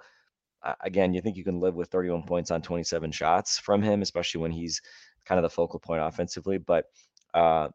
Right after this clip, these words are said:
but yeah, I thought just, you know, again, the kind of balanced attack led by Dame, and, you know, as you said, the, the, the, the two big, big, uh, big stars came out and, uh, and put up big numbers yet again. You know, broken record now with those guys going for thirty plus seemingly every night.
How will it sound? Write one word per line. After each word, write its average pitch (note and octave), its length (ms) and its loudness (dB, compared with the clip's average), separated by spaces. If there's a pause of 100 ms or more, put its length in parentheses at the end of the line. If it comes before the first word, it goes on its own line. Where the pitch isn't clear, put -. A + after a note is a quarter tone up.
(140)
but G#2 100 8
yeah, A2 160 12
I F#2+ 80 12
thought F#2 220 4
just, - 260 -6 (640)
you F2+ 80 -4
know, F2+ 100 4
again, F#2 240 4
the D#2+ 80 -2
kind F2 220 2
of E2+ 220 2 (400)
balanced F#2 360 8
attack F#2+ 420 6
led F#2 200 2
by F2 140 4
Dame, F2 360 4
and, E2+ 240 0 (220)
you E2 100 -8
know, D#2+ 140 -2
as D#2+ 160 -4
you E2 80 -8
said, E2+ 320 2 (120)
the, E2 260 -2 (140)
the, E2+ 140 -12 (140)
the, E2 140 -10 (100)
the E2+ 80 -10
two G2+ 180 -2
big, E2+ 280 0 (180)
big, F2 300 -2 (420)
uh, D#2+ 280 -2
big F2+ 240 -2
stars F2+ 400 8
came F2 240 2
out F2 180 6 (500)
and, E2+ 280 2
uh, F2 100 6
and E2+ 140 2
put F2 120 0
up E2 140 4
big E2+ 120 0
numbers F#2 440 2
yet F2 160 4
again. F2 440 4 (400)
You E2 80 -8
know, E2+ 260 -2
broken F2+ 280 4
record D#2+ 320 2
now G#2 180 8
with G2+ 100 4
those G2 200 4
guys F#2+ 240 4
going F#2 180 4
for F#2 120 -4
thirty F#2+ 240 -2
plus F#2 260 0
seemingly F#2 340 4
every F#2+ 180 2
night. F#2+ 280 6